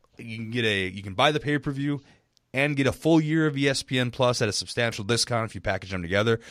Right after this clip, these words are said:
So if you've been waiting until now to get on the sidelines, go ahead and jump in. You can watch it on any of your devices.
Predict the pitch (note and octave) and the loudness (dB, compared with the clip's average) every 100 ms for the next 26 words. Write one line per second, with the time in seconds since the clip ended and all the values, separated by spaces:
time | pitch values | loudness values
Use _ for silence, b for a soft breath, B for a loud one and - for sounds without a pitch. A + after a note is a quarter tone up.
0 | b - G2 A2 A2 G#2 A#2+ B2 A#2+ B2 | b -8 -6 -4 -4 0 2 2 0 -4
1 | - G2+ A#2+ G#2+ A2+ A2+ G#2+ G#2+ F#2+ - | -6 -2 0 4 2 2 2 2 0 -2
2 | A2+ A2 A2 G#2+ - G2 F2 G#2+ G2+ F#2 | 2 2 0 -2 -2 -2 2 0 0 -6
3 | F2 F#2 - G2 E2+ G2 A2 G#2 F#2+ F2+ | -12 -10 -6 -6 -6 -4 -4 -4 -4 -4
4 | F2+ F#2+ E2 - A2+ G#2+ G2 G2 G2+ F#2 | -4 -4 -8 -6 -4 -4 -4 -6 -6 -8
5 | E2+ G2 G2+ - F#2 | -2 0 0 -2 -6